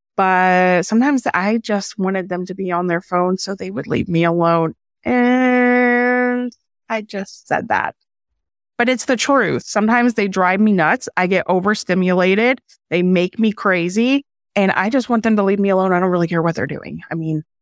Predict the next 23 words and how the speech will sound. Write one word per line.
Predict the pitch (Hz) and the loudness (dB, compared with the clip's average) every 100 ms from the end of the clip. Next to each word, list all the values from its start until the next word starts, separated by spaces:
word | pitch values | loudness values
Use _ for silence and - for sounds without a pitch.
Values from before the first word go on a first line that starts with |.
| _ _ _ _ _ | _ _ _ _ _
if | 185 | -2
they're | 190 190 | 0 0
playing | 226 220 | 0 0
a | |
video | 190 180 185 208 | 2 2 2 2
game, | 226 233 233 - _ _ - | 2 4 2 0 _ _ -2
more | 180 | -2
power | 165 185 170 | 0 0 0
to | 156 165 | 0 0
'em. | 139 156 | 0 0
Like, | 156 151 _ _ _ - | -2 -2 _ _ _ -6
you | 202 | -2
can | 202 | 0
play | 208 | 0
for | 196 196 | 0 0
another | 185 175 | 2 2
hour | - 175 165 | 0 0 0
if | 160 | -2
you | 175 | -6
just | 180 170 - | -4 -4 -4
leave | 180 | -2
me | 185 170 | 0 0
alone. | 156 113 | -2 -4